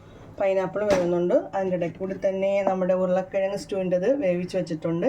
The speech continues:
ഇനി ഇതിനൊക്കെ നമുക്ക് അരപ്പുകൾ തയ്യാറാക്കണം. നമ്മുടെ പൈനാപ്പിൾ വെന്തിട്ടുണ്ട്. ഇനി അതിലേക്ക്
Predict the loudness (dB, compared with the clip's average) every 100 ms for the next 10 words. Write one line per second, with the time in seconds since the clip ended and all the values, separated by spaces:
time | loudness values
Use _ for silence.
0 | 2 2 0 0 0 -2 -2 -2 0 0
1 | -2 -2 0 0 0 0 -2 -6 -8 -8
2 | -8 -10 -14 -16 -6 -6 -6 -18 -20 -20
3 | -20 -20 -20 -20 -20 -20 -20 -2 -2 -2
4 | -12 -20 -20 -16 -8 -4 0 0 0 0
5 | -2 2 2 4 0 2 0 0 2 2
6 | 2 -2 -8 -14 -4 0 2 2 2 4